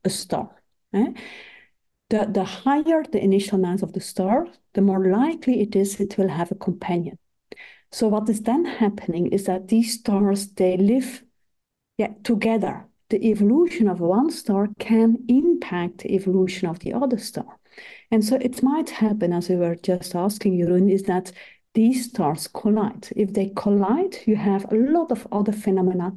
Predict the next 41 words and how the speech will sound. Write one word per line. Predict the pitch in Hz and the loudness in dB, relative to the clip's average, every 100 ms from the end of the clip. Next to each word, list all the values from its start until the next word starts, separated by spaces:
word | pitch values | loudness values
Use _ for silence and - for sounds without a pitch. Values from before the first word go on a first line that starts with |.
| - | -8
taking | 185 175 175 170 | -4 -4 -2 -6
place. | - 180 156 - - | -2 -4 -4 -6 -2
Eh, | 202 208 | 0 2
we, | 196 - | 0 0
we | 185 | -2
see | 185 202 196 - - - - _ _ _ _ _ _ _ | 0 0 0 -2 -16 -20 -20 _ _ _ _ _ _ _
a | 208 | -4
spike | 208 - 214 214 226 226 | -4 -4 0 2 2 2
in | 208 | 2
the | 202 | 4
energy. | 202 196 220 214 220 | 2 2 0 0 2
You | 254 202 | 2 -2
can | - 190 220 | -2 2 2
have | 220 - 214 208 | 2 2 2 0
the | |
creation | 196 208 190 196 196 214 | -2 0 0 0 0 -2
of | 208 | -2
gravitational | 190 185 190 202 202 - 208 196 | -2 -4 -4 -2 -2 0 0 2
waves | 180 208 254 - | 2 0 -2 -4
if | 214 | -2
they | 180 | 0
are | |
massive | 180 180 196 220 208 | 0 0 -2 0 0
enough. | 196 220 - | 2 0 -2
So | - 208 | -4 0
if | 196 | 0
you | 196 | 0
have | 190 - | -2 -6
two | - 196 | -2 2
neutron, | 190 190 190 185 | 2 2 2 2
neutron | 196 214 214 | 2 2 0
stars, | 208 208 196 196 202 | -2 0 2 2 0
or | 190 175 | -2 -2
if | 190 196 196 | 0 0 0
you | |
have | 180 - | -2 -2
two | 208 | -2
black | 190 185 196 | 0 0 -4
holes, | - 277 269 262 | -4 0 2 0
et | 208 214 | -2 -2
cetera. | 196 202 190 196 | -2 0 2 0